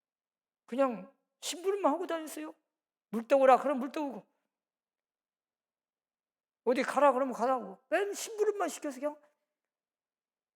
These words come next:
심부름만 하고 있었대." 아, 이 아버지가 화가 난 거예요. 내가 얼마나 부탁해서 그냥 그 돈까지 줘가면서,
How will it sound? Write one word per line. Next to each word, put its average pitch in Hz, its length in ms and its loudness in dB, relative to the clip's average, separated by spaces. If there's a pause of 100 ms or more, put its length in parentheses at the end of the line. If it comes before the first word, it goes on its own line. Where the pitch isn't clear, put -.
(800)
심부름만 370 540 0
하고 320 140 -2
있었대." - 360 -12 (800)
아, - 80 -6
이 269 480 -6 (180)
아버지가 262 520 0
화가 269 340 4
난 254 160 -4
거예요. 185 420 -12 (960)
내가 247 260 4
얼마나 370 600 4
부탁해서 240 680 -2 (240)
그냥 247 200 0
그 330 380 2
돈까지 247 540 0
줘가면서, 226 680 -2